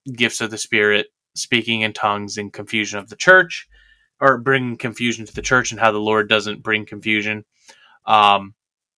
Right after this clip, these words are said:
the guy started getting really mad, and Jason was like, "Listen, like, I understand why you're upset, but again, like,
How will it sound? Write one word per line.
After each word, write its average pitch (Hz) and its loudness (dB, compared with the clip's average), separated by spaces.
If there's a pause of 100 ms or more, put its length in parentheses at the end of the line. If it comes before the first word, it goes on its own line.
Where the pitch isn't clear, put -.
(920)
the 120 -6
guy 113 4
started 110 -4
getting 107 -8
really 104 -8
mad, 135 2
and 104 -10
Jason 104 -8
was 101 -12
like, 98 -8
"Listen, 113 -4
like, 101 -4
I 101 4
understand 98 -10
why 95 -12
you're 101 -16
upset, 175 2 (520)
but 107 -6
again, 113 0
like, 101 -6